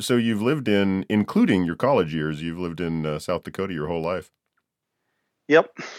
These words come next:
Speaker 1: All right. You got any brothers and sisters out there?
Speaker 2: I have two older brothers and a younger sister.
Speaker 1: All right. You guys all get along?
Speaker 2: Pretty much.
Speaker 1: Are they all, are they all still local as well?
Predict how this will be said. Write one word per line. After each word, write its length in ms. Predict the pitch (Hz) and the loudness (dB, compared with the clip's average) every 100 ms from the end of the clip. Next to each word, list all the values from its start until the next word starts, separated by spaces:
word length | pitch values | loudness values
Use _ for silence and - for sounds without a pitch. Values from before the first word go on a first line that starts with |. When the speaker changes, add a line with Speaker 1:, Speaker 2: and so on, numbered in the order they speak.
| - - - - - | -16 -16 -18 -18 -8
Speaker 1:
All 160 | 107 101 | -2 0
right. 240 | 120 95 | 0 0
You 80 | 92 | 4
got 120 | 104 | 6
any 60 | 101 | 6
brothers 300 | 101 101 92 | 6 6 4
and 100 | 90 | 0
sisters 320 | 98 123 110 | -2 -2 0
out 140 | 110 | 0
there? 160 | 123 135 _ _ _ - _ _ | -2 -6 _ _ _ -20 _ _
Speaker 2:
I 160 | 143 151 | 6 8
have 500 | 147 160 160 160 143 - | 8 6 6 6 2 -6
two 300 | - 196 240 | -2 0 2
older 260 | 180 170 | 2 2
brothers 540 | 160 139 127 127 131 120 | 2 6 6 6 0 -4
and 180 | 120 113 | -8 -6
a 60 | |
younger 320 | 110 110 110 | -6 -6 -6
sister. 540 | 110 - - - - - - _ _ _ _ _ _ _ _ _ _ | -8 -8 -12 -12 -16 -18 -20 _ _ _ _ _ _ _ _ _ _
Speaker 1:
All 80 | 95 | -4
right. 320 | 92 110 - | -2 -2 -4
You 60 | 78 | 0
guys 180 | 87 82 | 2 2
all 100 | 80 | 0
get 120 | 82 | 0
along? 340 | 80 80 92 - _ _ _ _ _ _ _ _ _ | 0 0 -2 -8 _ _ _ _ _ _ _ _ _
Speaker 2:
Pretty 160 | - 403 | 4 6
much. 500 | 208 165 - - - - | 8 6 4 -2 -6 0
Speaker 1:
Are 100 | 101 | 4
they 100 | 107 | 8
all, 180 | 107 104 | 8 8
are 100 | 104 | 6
they 100 | 110 | 6
all 140 | 113 98 | 6 6
still 240 | - 104 | 2 4
local 320 | 95 92 92 | 4 2 -2
as 80 | 82 | -2
well? 260 | 80 87 | -2 -4